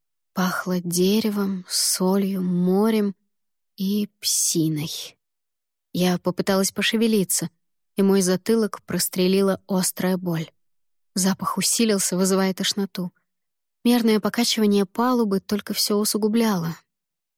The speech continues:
Приоткрыв один глаз, я увидела над собой серое предрассветное небо,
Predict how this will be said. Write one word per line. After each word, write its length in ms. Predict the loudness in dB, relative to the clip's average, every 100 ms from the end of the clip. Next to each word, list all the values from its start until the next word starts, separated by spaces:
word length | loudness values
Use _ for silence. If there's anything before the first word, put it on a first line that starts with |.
| _ _ -6
Приоткрыв 480 | -2 -2 0 0
один 300 | 0 2 2
глаз, 340 | 2 2 0 -2
я 160 | 0
увидела 400 | 2 2 2 2
над 160 | 2 0
собой 420 | -2 -2 0 0
серое 580 | 0 -2 -2 -2 -2 -4
предрассветное 880 | -2 0 2 0 0 -2 0 0 2
небо, 500 | 2 0 0 -4